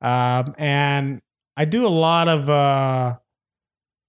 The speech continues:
a lot of putting myself in, in, as much as I don't like being around people, I put myself in there. Like, I go to the Grove, I'll walk around at the Grove, or I walk to the Tar Pits 'cause I live in that area,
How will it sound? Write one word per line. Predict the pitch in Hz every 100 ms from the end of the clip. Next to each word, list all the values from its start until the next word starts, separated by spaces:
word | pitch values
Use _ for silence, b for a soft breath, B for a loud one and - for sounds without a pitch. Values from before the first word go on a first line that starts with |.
| _
a | 151
lot | 165
of | 160 -
putting | 185 175
myself | 156 143 170 147 -
in, | 139 127 -
in, | 135 127 123
as | 113
much | 190 202
as | 185
I | 175
don't | 180
like | 156 170 151
being | 160 175 175
around | 156 160 175 170
people, | 190 180 185 156
I | 139
put | -
myself | 160 143 - 139 - -
in | 139
there. | 123
Like, | 120 120
I | 139
go | 147 180
to | 160
the |
Grove, | 131 139 135 113
I'll | 113
walk | 120 123 -
around | 127 117
at | 110
the | 110
Grove, | 107 104 98 101 _ b b b
or | 127
I | 123
walk | 131 131
to | -
the | 117
Tar | - 135 120
Pits | 127 107
'cause | 120
I | 110
live | 117 120
in |
that | 110 104
area, | 104 104 107